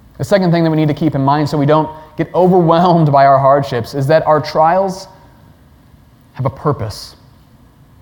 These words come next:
They have purpose. While the psalmist that we read earlier may have had enemies that outnumbered the hairs on his head,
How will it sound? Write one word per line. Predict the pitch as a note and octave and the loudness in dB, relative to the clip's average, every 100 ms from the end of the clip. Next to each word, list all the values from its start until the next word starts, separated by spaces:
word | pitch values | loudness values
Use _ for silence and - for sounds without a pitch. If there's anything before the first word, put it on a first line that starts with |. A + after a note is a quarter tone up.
| - _ _ _ _ _ - | -20 _ _ _ _ _ -10
They | B2 | -8
have | A#2+ | -8
purpose. | - - D3+ G#2+ G#2 - - - - - _ - _ _ _ _ _ _ _ _ - | -8 -6 -4 -6 -10 -14 -20 -20 -20 -20 _ -20 _ _ _ _ _ _ _ _ -6
While | - D#3+ | 0 2
the | D#3+ | 2
psalmist | - F3+ F#3 D#3 - | 2 2 2 -2 -2
that | D3+ | 0
we | C#3+ | 2
read | D3 | 2
earlier | C#3+ D#3+ D#3+ | 2 2 2
may | D3 D3 | 2 0
have | C3+ | 0
had | D3+ D3+ | 0 0
enemies | D#3 E3 D#3+ D3 | 0 0 2 0
that | D3 | 0
outnumbered | D3 D3 D3+ F3+ F#3+ F#3 - D3 | -2 0 0 2 2 0 -2 -4
the | D3 | -4
hairs | E3+ F3+ F#3+ E3+ | -2 -2 -2 -4
on | E3 | -4
his | D#3 C3+ | -4 -6
head, | - F#3+ A#2 A#2 | -4 -2 -2 -4